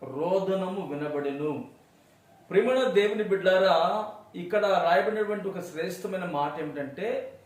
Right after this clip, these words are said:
ఇస్రాయేలు వంశము అట ద్రాక్ష తోట, యూదా మనుషులు, యూదా మనుషులు అట ఆయనకిష్టమైన వనము అట. ద్రాక్ష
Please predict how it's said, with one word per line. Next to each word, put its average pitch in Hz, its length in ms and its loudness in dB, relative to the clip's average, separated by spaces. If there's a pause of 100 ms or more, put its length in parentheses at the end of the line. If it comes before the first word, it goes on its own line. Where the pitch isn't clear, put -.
(360)
ఇస్రాయేలు 233 800 6
వంశము 208 880 0
అట 151 180 -4 (760)
ద్రాక్ష 180 500 2
తోట, 165 500 -4 (600)
యూదా 247 540 4
మనుషులు, 208 920 2
యూదా 226 400 6
మనుషులు 196 720 0
అట 180 180 0 (300)
ఆయనకిష్టమైన 185 880 -4
వనము 165 720 -4 (100)
అట. - 180 -12 (1400)
ద్రాక్ష 196 560 4